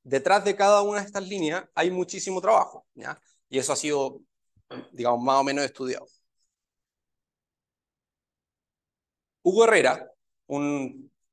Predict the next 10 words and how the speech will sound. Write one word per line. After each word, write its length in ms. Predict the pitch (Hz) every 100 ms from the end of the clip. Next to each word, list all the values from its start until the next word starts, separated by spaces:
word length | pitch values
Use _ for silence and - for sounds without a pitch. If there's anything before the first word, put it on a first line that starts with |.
| _ _ _ -
eh, 500 | 127 123 117 117 117 - _ -
profesor 400 | 123 139 135 147
de 80 | 143
la 60 |
Universidad 380 | 139 127 - 147
Diego 200 | 156 147
Portales, 680 | 143 147 180 175 170 165 170
filósofo, 920 | 139 151 156 - 143 135 131 123 127 _ _ -
eh, 520 | 123 117 113 117 _ _ _ _ _ _ _ _ _
abogado, 920 | - 117 127 147 151 143 139 139 127